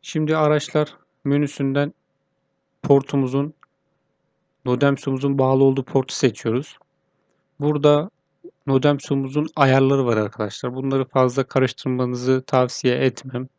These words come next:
Buradan portu seçtikten sonra direkt yükle-, yükleme yapabiliriz.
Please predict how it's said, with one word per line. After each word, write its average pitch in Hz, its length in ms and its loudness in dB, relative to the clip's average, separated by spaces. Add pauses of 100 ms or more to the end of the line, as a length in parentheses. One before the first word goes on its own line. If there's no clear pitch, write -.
(120)
Buradan 156 280 4
portu 151 340 0
seçtikten 143 560 0
sonra 127 500 -4 (800)
direkt 139 320 2 (840)
yükle-, 151 680 0
yükleme 131 400 0
yapabiliriz. 139 680 -2